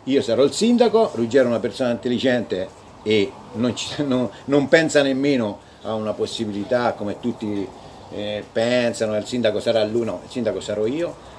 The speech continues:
ma sarò io con l'avvallo di Ruggero, perché comunque per rispetto e la stima che ci lega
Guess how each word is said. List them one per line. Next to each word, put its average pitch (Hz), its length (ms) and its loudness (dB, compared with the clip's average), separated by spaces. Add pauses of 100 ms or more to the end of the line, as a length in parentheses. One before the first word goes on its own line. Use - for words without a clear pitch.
(140)
ma 110 120 -4
sarò 135 240 4
io 156 300 8
con 120 180 2
l'avvallo 120 400 2
di 107 120 -2
Ruggero, 120 440 -2
perché 87 240 -8
comunque 98 560 -8 (240)
per 104 140 0
rispetto 104 520 -2
e 92 60 -4
la 90 80 -4
stima 95 360 -8
che 85 140 -10
ci 98 160 -12
lega 82 680 -8